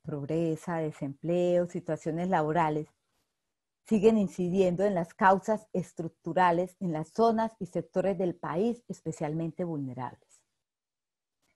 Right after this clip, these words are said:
Como segundo, creemos que es importante desmontar los perfiles o estereotipos sobre las víctimas de la trata de personas. Eh,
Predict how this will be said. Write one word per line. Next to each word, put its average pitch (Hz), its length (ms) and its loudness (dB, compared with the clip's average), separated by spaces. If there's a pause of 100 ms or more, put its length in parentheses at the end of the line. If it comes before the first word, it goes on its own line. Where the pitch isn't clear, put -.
(440)
Como 202 240 2
segundo, 202 500 0
creemos 190 400 -2
que 220 60 -4
es 214 120 -6
importante 180 720 -4
desmontar 185 680 0
los 202 260 -4
perfiles 190 800 -2
o 175 100 -2
estereotipos 175 1000 -2
sobre 165 340 0
las 151 380 -6
víctimas 202 600 -4
de 156 100 -2
la 143 140 -6
trata 170 460 -2
de 160 80 -2
personas. - 580 -16 (2500)
Eh, 160 420 0